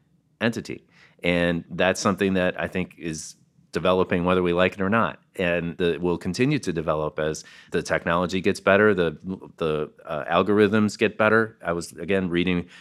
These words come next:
older articles and newer articles about that. And, uh, there are already, from, uh, just in the last few years, different things that you can train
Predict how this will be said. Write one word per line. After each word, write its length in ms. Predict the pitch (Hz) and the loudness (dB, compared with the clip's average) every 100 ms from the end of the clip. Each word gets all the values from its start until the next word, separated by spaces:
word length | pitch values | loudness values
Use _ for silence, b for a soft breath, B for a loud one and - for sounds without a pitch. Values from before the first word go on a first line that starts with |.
| B - | B 0
older 400 | 95 104 101 95 | 4 8 8 8
articles 480 | 98 98 104 101 | 6 4 2 0
and 100 | 101 | 0
newer 300 | 104 120 110 | 2 6 6
articles 460 | 80 76 76 73 - | 4 2 -6 -10 -10
about 300 | 76 76 76 | -6 -6 -4
that. 260 | 78 73 82 | -4 -4 -4
And, 240 | 82 82 - | -6 -6 -4
uh, 220 | 85 82 | -2 -2
there 200 | 92 92 | 0 2
are 240 | 90 87 | 4 2
already, 680 | - 92 90 107 117 90 90 | 0 -2 2 2 2 0 -4
from, 340 | 90 - 95 76 | -6 -6 -4 -2
uh, 300 | 92 90 78 | -4 -4 -4
just 260 | 101 - | -6 -4
in 80 | 90 | -6
the 80 | 90 | -2
last 420 | 92 92 - - - | -2 -2 -6 -18 -18
few 220 | - 101 | -6 -2
years, 580 | 98 113 147 85 82 - _ | 0 0 2 2 -2 -8 _
different 340 | - 117 120 110 | -2 0 2 2
things 220 | 120 110 | 2 2
that 120 | 98 | -2
you 180 | 87 98 | -2 -2
can 280 | 98 90 87 | -2 -4 -6
train 560 | - 104 101 98 92 92 | -6 0 2 2 -2 -4